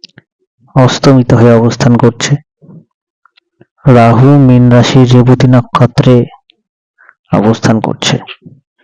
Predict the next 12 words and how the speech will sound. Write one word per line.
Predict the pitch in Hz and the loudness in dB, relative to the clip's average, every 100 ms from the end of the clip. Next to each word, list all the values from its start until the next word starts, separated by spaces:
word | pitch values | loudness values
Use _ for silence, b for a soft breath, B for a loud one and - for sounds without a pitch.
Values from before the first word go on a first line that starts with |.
| _ _ _ _ _ - | _ _ _ _ _ -2
এবং | 117 110 | -2 0
কেতু | 113 117 - 135 143 - - | -2 -2 0 0 0 -2 -2
কন্যা | 123 117 113 | 0 2 2
রাশি | 110 110 - 139 143 | 0 0 0 -2 0
চিত্রা | - - 107 | -4 -2 -2
নক্ষত্রের | 110 - - 117 - 123 117 | -2 -4 -4 -4 -2 -2 0
প্রথম | 120 - 135 131 - | -2 -2 0 0 0
পদে | 107 117 160 202 _ _ _ _ _ _ _ | 0 2 0 -2 _ _ _ _ _ _ _
অবস্থান | - 107 110 - - 143 175 | -6 -4 -4 -4 -4 -4 -2
করছে। | - - - - _ _ - _ _ _ _ _ _ _ _ _ _ _ _ _ _ _ - | -6 -6 -8 -10 _ _ -20 _ _ _ _ _ _ _ _ _ _ _ _ _ _ _ -6
আজকে | 117 - - 131 127 - - | -4 -4 -2 0 -2 -6 -16
সার্বিক | - 120 120 131 | -4 -2 2 0